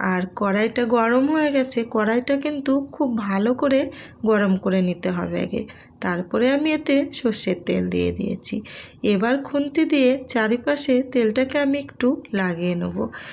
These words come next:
কড়াইয়ের চারপাশে যদি তেল লাগানো যায়, তাহলে যখন আমি মাছটা দেব, মাছটা লেগে যাবে না। আর তেলটা কিন্তু খুব ভালো করে গরম করে নিতে হবে, তাহলে একটা মাছ ভাঙবেও না আর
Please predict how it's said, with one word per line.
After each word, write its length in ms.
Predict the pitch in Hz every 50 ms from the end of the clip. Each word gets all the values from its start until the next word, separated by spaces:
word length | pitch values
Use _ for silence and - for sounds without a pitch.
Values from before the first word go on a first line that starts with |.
| - - -
কড়াইয়ের 420 | - 220 214 208 220 226 247 262 262 262 -
চারপাশে 440 | 277 262 262 262 285 285 277 285 294 285
যদি 180 | 294 269 277 277 277 -
তেল 160 | 247 220 220 233 240
লাগানো 320 | 240 240 247 262 277 302 302 277 294
যায়, 180 | 277 262 262 269 269 - - - - - - -
তাহলে 280 | - 226 226 226 254 269 262 269
যখন 220 | 269 269 294 285 269 277 269
আমি 140 | 269 262 254 254 240
মাছটা 340 | 214 202 185 - - - 254 247 233
দেব, 140 | 269 254 247 240 247 262 - -
মাছটা 360 | 214 202 202 - - - 262 269 320 - - 233 214 202
লেগে 240 | 196 190 180 180 170 180
যাবে 240 | 175 165 165 175 170 175
না। 80 | 180 202 208 - - - - - - - - - - _ - - - 208
আর 100 | 202 214 233 269 277 - - - -
তেলটা 300 | 254 240 226 226 233 269 269 277
কিন্তু 280 | 320 320 320 - - 277 277 285 277 - -
খুব 140 | - 294 262 240 226 196
ভালো 240 | 185 190 190 208 240 254
করে 240 | 254 - 277 269 277 302 330 - - 220 202
গরম 220 | 202 190 185 185 175 175 -
করে 180 | 196 180 180 175 175
নিতে 200 | 170 175 - 180 175
হবে, 240 | 175 180 175 180 190 214 233 - - - - - - - - - - - - - - - - -
তাহলে 260 | 226 208 208 226 262 269 - 269
একটা 240 | 269 - - - 294 294 285
মাছ 180 | 277 254 254 254 - - 226 208
ভাঙবেও 520 | 190 202 208 214 214 220 220 247 262 269 285 294 294
না 80 | 302 302 311 339 339 - -
আর 180 | 233 220 226